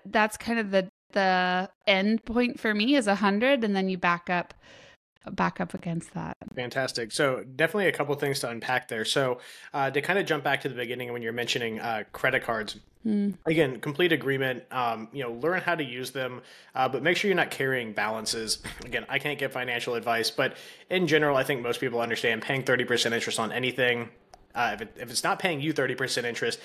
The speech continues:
Speaker 2: that's a bad, bad thing to have. Um,
Speaker 1: Mm-hmm.
Speaker 2: and then also I would kind of also maybe, um, you know, debt that, and I would say maybe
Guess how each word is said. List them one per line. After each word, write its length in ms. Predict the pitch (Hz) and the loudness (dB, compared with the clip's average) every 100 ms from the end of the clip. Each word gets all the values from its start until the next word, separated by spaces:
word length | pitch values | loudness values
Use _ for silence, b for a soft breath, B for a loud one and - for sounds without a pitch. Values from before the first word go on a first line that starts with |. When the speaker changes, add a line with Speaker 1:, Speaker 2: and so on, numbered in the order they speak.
| B B | B B
Speaker 2:
that's 200 | 131 135 | 0 2
a 40 | |
bad, 440 | 110 113 107 98 104 - | 4 4 4 0 -12 -6
bad 140 | 107 | -4
thing 120 | 101 95 | -4 -6
to 80 | |
have. 280 | 95 196 180 - B | -4 -4 -6 -12 B
Um, 120 | 233 233 | 6 8
Speaker 1:
Mm-hmm. 200 | 240 214 | 8 8
Speaker 2:
and 100 | 156 | 6
then 100 | 131 | 4
also 260 | 156 220 | 4 4
I 60 | 208 | 4
would 140 | 175 | 4
kind 180 | - 156 | 4 4
of 60 | 127 | 4
also 360 | 127 123 139 120 | 2 2 0 0
maybe, 540 | 120 123 120 113 107 | 0 -2 -2 -2 -2
um, 460 | - 110 107 98 90 | 2 4 4 0 -6
you 120 | 131 | -2
know, 240 | 113 107 - 214 - | 0 -2 -6 -14 -4
debt 240 | 147 139 | 0 2
that, 180 | - - | 0 -4
and 260 | 127 120 143 | -6 -2 2
I 60 | |
would 160 | 143 143 | 4 4
say 160 | 180 180 | 4 4
maybe 520 | 160 139 131 113 | 2 2 -2 -4